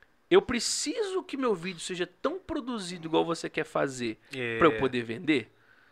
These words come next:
Speaker 1: Até hoje, velho. Porque se fosse, se não, se não fosse assim,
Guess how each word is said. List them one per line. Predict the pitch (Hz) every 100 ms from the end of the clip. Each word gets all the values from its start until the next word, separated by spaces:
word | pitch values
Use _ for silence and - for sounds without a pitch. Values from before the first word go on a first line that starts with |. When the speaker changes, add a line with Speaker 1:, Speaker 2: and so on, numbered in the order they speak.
| _ _ _ _ _ _
Speaker 1:
Até | 117 - 107
hoje, | 185 151 143
velho. | 113 110 - - -
Porque | 147 160
se | 160 160
fosse, | - 202 -
se | 185
não, | 151
se | - 160
não | 151
fosse | 190 190
assim, | 156 - 226 240